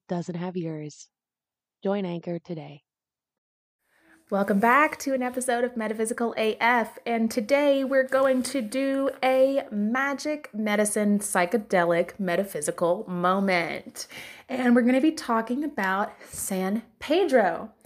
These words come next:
Speaker 2: And discovered by the indigenous people and used for more than three thousand years, we're gonna talk about the origins and background of San Pedro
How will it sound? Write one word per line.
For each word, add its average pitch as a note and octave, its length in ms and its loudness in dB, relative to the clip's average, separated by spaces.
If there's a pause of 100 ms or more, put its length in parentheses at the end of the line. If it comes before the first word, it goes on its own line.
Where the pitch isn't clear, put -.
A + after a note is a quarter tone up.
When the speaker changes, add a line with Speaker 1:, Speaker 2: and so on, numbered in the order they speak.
(400)
Speaker 2:
And C4 320 0
discovered F4+ 560 2
by A#3+ 180 4
the A#3 140 2
indigenous A3+ 460 2
people F#3+ 500 -2
and G3 160 -2
used G3+ 220 2
for - 120 -2
more G3+ 220 2
than G3 180 -2
three A#3+ 500 2
thousand G#3 720 2
years, E3+ 500 0
we're G3+ 160 0
gonna G3+ 180 0
talk G3+ 260 -2
about G3 260 2
the G#3+ 180 -4
origins C#4+ 640 4
and G3 320 -2
background A#3 640 2
of F#3+ 80 -6
San F#3+ 240 -2
Pedro G3 500 -4